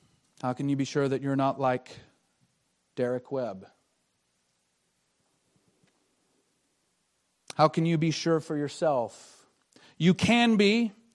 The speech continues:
sure for yourself that your name is there, and it all comes down to trust in Christ. It's nothing fancy. There's no five-step process to figure out one way or another. It's,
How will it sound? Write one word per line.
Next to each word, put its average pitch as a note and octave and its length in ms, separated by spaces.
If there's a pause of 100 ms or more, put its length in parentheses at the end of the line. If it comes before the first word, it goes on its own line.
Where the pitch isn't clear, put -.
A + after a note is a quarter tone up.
(140)
sure E3+ 540
for F#3+ 280
yourself F3 920 (340)
that C#3+ 220
your F#3+ 180
name G3+ 240
is F3 160
there, C3 400 (240)
and C3 100
it B2 80
all D3+ 220
comes F3 320
down B2 380
to C3+ 120
trust - 680 (240)
in C3 240
Christ. G#2+ 640 (140)
It's - 120
nothing D#3 300
fancy. D#3+ 560 (680)
There's C3+ 160
no D#3 160
five-step E3 600
process E3 760 (220)
to E3 80
figure D#3+ 340
out D#3 400 (220)
one D3+ 200
way D#3 100
or D#3+ 120
another. D3 320
It's, D3 360